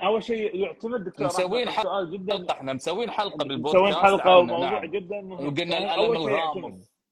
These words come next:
Speaker 1: الألم الغامض. فهو
Speaker 2: نعم.
Speaker 1: يعتمد. الحين إذا في ميكانيكية إصابة، إذا طايح، إذا متعور، إذا شيء، إذا قاعد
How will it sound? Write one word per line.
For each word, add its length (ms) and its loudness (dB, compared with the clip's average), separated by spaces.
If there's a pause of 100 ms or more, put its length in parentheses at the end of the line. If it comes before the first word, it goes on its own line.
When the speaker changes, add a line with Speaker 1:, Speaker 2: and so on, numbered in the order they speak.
(100)
Speaker 1:
الألم 380 -8
الغامض. 760 -10 (340)
فهو 220 2
Speaker 2:
نعم. 160 -4
Speaker 1:
يعتمد. 300 -6
الحين 260 -12
إذا 180 -10
في 200 -10
ميكانيكية 640 -6
إصابة، 480 -8
إذا 160 -8
طايح، 680 -2
إذا 120 -14
متعور، 760 -4
إذا 140 -8
شيء، 420 -10 (600)
إذا 460 0
قاعد 420 0